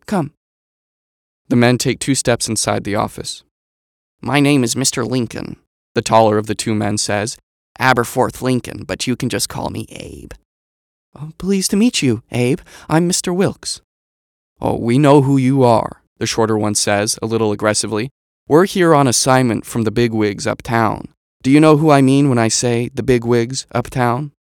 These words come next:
Wilkes shakes his head, thinks of the hanged man card and the full moon and the clock that's about to strike five P M. "Uh, no, I, I,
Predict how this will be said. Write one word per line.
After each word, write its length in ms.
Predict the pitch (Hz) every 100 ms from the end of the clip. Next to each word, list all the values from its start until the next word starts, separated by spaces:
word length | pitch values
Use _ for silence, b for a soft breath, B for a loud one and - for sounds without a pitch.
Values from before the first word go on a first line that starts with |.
| _ _ _ _ _
Wilkes 260 | 120 127 -
shakes 280 | 127 113 110
his 100 | 113
head, 320 | 113 107 - _
thinks 260 | - 127 -
of 80 | 107
the 80 |
hanged 260 | 107 127 117
man 220 | 113 107
card 400 | - 113 110 113
and 100 | 110
the 60 | 107
full 280 | - 123 117
moon 340 | 113 113 117
and 100 | 110
the 60 | 113
clock 340 | - 120 113
that's 180 | 107 110
about 220 | 113 110
to 80 | 107
strike 300 | - 110 -
five 280 | 110 107 -
P 180 | 104
M. 300 | 110 107 110 _ _ _ _ _ -
"Uh, 160 | 131 147
no, 380 | 160 180 135 143
I, 180 | 143 - _ _
I, 100 | -